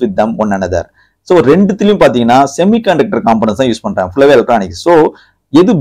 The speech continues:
better அப்படின்றது கொஞ்சம் confuse ஆகுறாங்க மக்கள். வி எஃப் டி யூஸ் பண்ணலாமா இல்ல சாஃப்ட் ஸ்டார்டர் யூஸ் பண்ணலாமா, எது better அப்படின்றது கொஞ்சம் confuse ஆகுறாங்க. So அதை வந்து நம்ம இந்த வீடியோல ஃபுல்லாவே clear பண்ண போறோம். ஓகேங்களா? அது புரிஞ்சுங்க. Both of them can be used to safely start and stop an induction motor.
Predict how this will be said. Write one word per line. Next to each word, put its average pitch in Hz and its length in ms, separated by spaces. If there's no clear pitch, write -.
better 175 300
அப்படின்றது 131 420
கொஞ்சம் 131 220
confuse 131 320
ஆகுறாங்க 95 280
மக்கள். 90 240
வி 143 140
எஃப் 135 100
டி 131 80
யூஸ் - 140
பண்ணலாமா 107 340
இல்ல 120 160
சாஃப்ட் 135 180
ஸ்டார்டர் 113 220
யூஸ் 95 140
பண்ணலாமா, 104 340
எது 127 200
better 104 260
அப்படின்றது 113 340
கொஞ்சம் 151 180
confuse 143 280
ஆகுறாங்க. 95 320
So 175 60
அதை - 180
வந்து 165 160
நம்ம 143 180
இந்த 131 120
வீடியோல 143 300
ஃபுல்லாவே 127 200
clear 139 180
பண்ண 110 160
போறோம். - 220
ஓகேங்களா? 151 300
அது 113 180
புரிஞ்சுங்க. 92 340
Both 202 240
of 151 120
them 156 180
can 135 200
be 143 40
used 160 180
to 135 60
safely 143 340
start 117 300
and 113 140
stop 110 240
an 127 100
induction 104 360
motor. 90 200